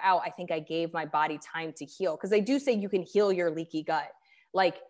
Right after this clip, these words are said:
you can start to, like, close these holes and, and, and make it less and less, to the point where I have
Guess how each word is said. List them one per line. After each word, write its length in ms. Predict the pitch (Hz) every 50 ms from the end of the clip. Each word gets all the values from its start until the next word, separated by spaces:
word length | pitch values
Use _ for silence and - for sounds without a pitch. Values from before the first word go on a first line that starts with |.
| _ _ _
you 180 | - 190 202 190
can 480 | 202 - - 190 196 196 190 185 185
start 380 | 180 - - - 180 175 175 175
to, 120 | - 180 165
like, 320 | 160 151 147 - - _
close 520 | - - 190 185 175 180 180 180 170 165
these 240 | - 170 165 160 151
holes 540 | - 165 170 170 160 151 156 160 156 - - - -
and, 220 | 170 160 156 - -
and, 220 | 175 170 160 147 - -
and 240 | 170 156 151 151 - _ _
make 200 | - 180 180 -
it 80 | 170 -
less 220 | - 165 156 -
and 80 | 165 160
less, 200 | 170 175 175 -
to 100 | - 180
the 60 | 170
point 200 | - - 208 -
where 100 | - 175
I 120 | 175 185 190
have 160 | 202 196